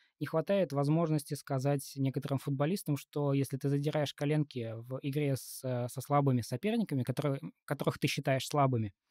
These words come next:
кичишься этим. Когда ты, ну, прямо скажем, извините за сленг, погано играл за Челси, ты погано играл за Челси, ты, ты был там столбом просто потому, что больше некому было играть, а всем остальным было сколько там уже,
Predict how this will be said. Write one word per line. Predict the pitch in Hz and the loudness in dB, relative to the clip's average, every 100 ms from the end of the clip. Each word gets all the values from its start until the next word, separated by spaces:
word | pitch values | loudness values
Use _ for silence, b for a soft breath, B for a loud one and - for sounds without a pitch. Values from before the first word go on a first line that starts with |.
| _ _ _ _ _ - | _ _ _ _ _ -20
кичишься | 139 - 214 - | -8 -2 0 2
этим. | 165 147 135 120 120 _ - | 2 2 2 0 -2 _ -4
Когда | 165 233 | 4 4
ты, | 220 240 214 190 170 | 6 4 6 6 6
ну, | 214 185 135 127 - | 6 4 2 -2 0
прямо | 214 220 | 4 6
скажем, | - 170 151 135 127 | 6 6 6 6 6
извините | 131 151 160 135 | 4 6 6 4
за | 127 | 2
сленг, | 131 175 208 - | 2 4 4 6
погано | 165 170 202 226 214 175 | 6 8 8 8 8 6
играл | 147 156 156 | 6 6 6
за | 135 | 4
Челси, | 139 220 226 - | 2 4 2 2
ты | 139 147 | 0 4
погано | 160 170 160 139 | 6 6 6 6
играл | 127 120 117 | 4 2 2
за | 131 | 0
Челси, | - 247 - 143 | 0 0 0 -4
ты, | 175 156 B B B | 0 -2 B B B
ты | 190 | 4
был | 180 185 | 6 6
там | 165 | 4
столбом | - 190 190 247 202 _ | 4 4 8 8 6 _
просто | - 196 - | 4 4 2
потому, | 156 165 170 | 2 4 4
что | - 160 _ - | 2 -6 _ 0
больше | 180 190 185 | 4 6 8
некому | 180 180 170 | 6 8 8
было | 160 156 | 8 6
играть, | 147 127 113 - | 6 2 -2 -2
а | 127 | 0
всем | 127 170 | 2 4
остальным | 151 165 165 156 | 4 6 6 6
было | 143 131 | 4 2
сколько | - 143 123 | 0 -4 -2
там | 117 117 | -2 -2
уже, | 110 110 107 | -2 -4 -6